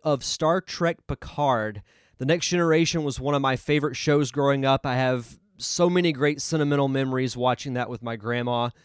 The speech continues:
That's gonna be premiering on C B S All Access this week. I'm not sure who I'm gonna have on the show yet to review the episode,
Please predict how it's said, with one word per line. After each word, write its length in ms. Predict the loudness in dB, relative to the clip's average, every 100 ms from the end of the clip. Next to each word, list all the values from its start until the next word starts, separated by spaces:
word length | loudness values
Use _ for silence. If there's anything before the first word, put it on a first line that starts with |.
| _ -2
That's 220 | 0 2
gonna 140 | 0
be 120 | 0
premiering 680 | 0 -2 2 4 4 4 0
on 260 | 0 0 0
C 240 | -2 -2
B 220 | 0 4 4
S 220 | 4 0
All 280 | 2 2 4
Access 460 | 0 -2 -4 -4 -4
this 200 | -8 -2
week. 240 | 0 0
I'm 120 | 0 2
not 160 | 2
sure 160 | 4 2
who 120 | 4
I'm 140 | 2
gonna 160 | 2 2
have 300 | 4 2 2
on 260 | 2 2 0
the 60 |
show 320 | -2 2 4
yet 340 | 4 4 4 2
to 120 | -4
review 340 | -2 -2 0 2
the 160 | 2
episode, 580 | 2 0 -2 -2 -2